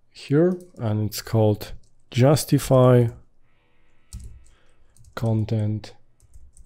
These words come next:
End. And that should bring our links to the right. Yeah, that's, that's how it works now.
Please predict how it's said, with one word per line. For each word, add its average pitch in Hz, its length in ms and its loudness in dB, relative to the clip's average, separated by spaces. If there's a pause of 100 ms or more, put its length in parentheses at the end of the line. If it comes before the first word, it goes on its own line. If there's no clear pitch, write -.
(140)
End. - 420 -14 (1600)
And 107 240 -4
that 139 220 0
should 113 540 -6
bring 104 400 -6 (180)
our 95 340 -8
links 98 360 -8
to 107 100 -8
the 104 80 -2
right. 104 340 -2
Yeah, 113 120 -12 (100)
that's, 110 460 -12
that's 117 360 -12
how 104 200 -10
it - 100 -14
works - 340 -16
now. 110 180 -8